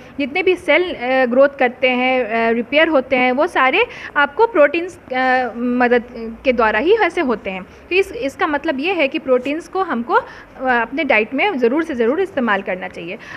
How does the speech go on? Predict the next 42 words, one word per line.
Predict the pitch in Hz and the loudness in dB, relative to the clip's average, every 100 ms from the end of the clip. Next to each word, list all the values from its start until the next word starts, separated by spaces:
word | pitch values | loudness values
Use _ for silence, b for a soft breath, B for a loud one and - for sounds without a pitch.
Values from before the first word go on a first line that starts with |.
| 269 | -4
अगर, | 320 403 | 0 2
अ, | 339 294 302 285 | 2 2 2 0
म-, | 269 269 269 262 262 262 233 233 | -2 0 2 2 2 0 -4 -2
patient | 277 285 349 359 | -2 0 -2 -2
को | 392 | -4
thyroid | - 233 262 294 | 0 0 2 2
है, | 302 269 294 269 | 0 -2 -2 -4
बीपी | 247 247 311 | -4 -2 -2
है | 311 262 262 B B 330 | 2 2 0 B B 0
या | 349 | 2
फिर | 392 | 4
obesity | 277 254 254 302 370 | 2 0 -2 -2 0
है, | 359 | 0
तो | 302 | 2
ऐसे | 269 381 | -2 -2
condition | 370 285 247 311 294 | -4 -4 -4 -4 -4
में | 330 | -4
हम | 277 233 | -2 2
लोग | 262 254 | 2 0
उसको, | 247 320 453 B B B - | -6 -2 -2 B B B -18
अ, | 254 247 233 226 226 | -4 0 2 2 0
प्रोटीन | 262 247 285 302 | 4 4 2 -2
का | 320 311 | 0 2
डाइट | 262 226 247 | 4 2 2
सप्लीमेंट | 508 - 277 269 254 285 453 | 0 0 -4 -2 -2 -2 -4
ज़रूर | 349 277 262 214 | 2 2 2 0
देते | 185 180 | -2 -4
हैं। | 190 185 | -8 -10
तो | - - - 330 349 277 | -16 -20 -6 -2 4 4
सप्लीमेंट | 269 277 302 339 392 403 | 4 -2 -2 -4 -4 -4
के | |
तौर | 392 370 | 0 0
पर | 370 392 | 2 -2
पाउडर | 392 254 233 339 | 2 0 2 0
जो | 370 | 2
आता | 359 359 359 | 0 2 2
है | 359 349 | 2 2
वो | 294 | 0
आप | 320 320 285 | 0 0 -2
यूज़ | 302 302 | -4 -4
ना | 269 233 | -2 -2
करिए, | 247 254 359 | -2 -2 -2